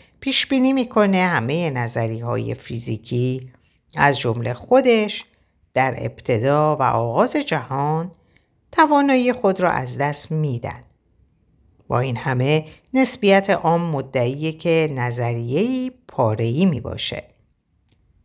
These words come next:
بنابراین آنچه که قضایای تکینگی واقعاً نشان می‌دن اونه که در روزهای آغازین جهان قطعاً زمانی یافت می‌شه که جهان بسیار کوچک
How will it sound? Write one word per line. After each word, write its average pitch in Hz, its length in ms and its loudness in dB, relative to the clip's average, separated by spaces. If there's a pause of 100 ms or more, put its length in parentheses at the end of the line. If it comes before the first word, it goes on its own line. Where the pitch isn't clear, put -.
(1300)
بنابراین 269 800 6
آنچه 220 340 -2
که 196 340 0
قضایای 143 840 2
تکینگی 131 840 0
واقعاً 120 600 0
نشان 117 460 -4
می‌دن 139 640 -2
اونه 156 180 -2
که 165 320 2 (420)
در 277 160 6
روزهای 226 520 2
آغازین 127 720 -2
جهان 180 680 -2 (520)
قطعاً 285 540 4
زمانی 180 480 2
یافت 196 400 -2
می‌شه 214 260 -4
که - 420 -10
جهان 139 560 -2
بسیار 127 600 0
کوچک 208 520 0